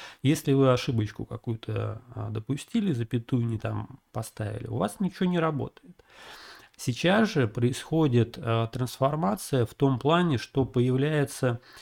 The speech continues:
более упрощенные языки взаимодействия с нейросетями. То есть мы обычным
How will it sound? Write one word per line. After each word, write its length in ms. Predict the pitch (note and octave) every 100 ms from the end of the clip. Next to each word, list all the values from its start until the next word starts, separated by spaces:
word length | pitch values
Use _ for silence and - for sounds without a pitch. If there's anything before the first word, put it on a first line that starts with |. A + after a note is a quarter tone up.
| - -
более 380 | A#2+ B2 E3 D#3
упрощенные 800 | B2+ C3+ C#3 - E3+ D#3+ D3 C3+
языки 800 | - A2+ C#3 B2 C#3 C#3 E3+ F3+
взаимодействия 1200 | E3 A2+ B2+ C3 C3 B2+ D3 F3 E3 - C3 A#2+
с 120 | G#2+ -
нейросетями. 1000 | C#3 C#3+ B2+ A2+ B2+ - D3+ C#3 A2+ G#2+ _ _
То 100 | -
есть 200 | C#3 C3+
мы 380 | D#3 F#3+ G3+ G3+ _ _ _
обычным 720 | - C3 D3+ F#3 - D3+ C3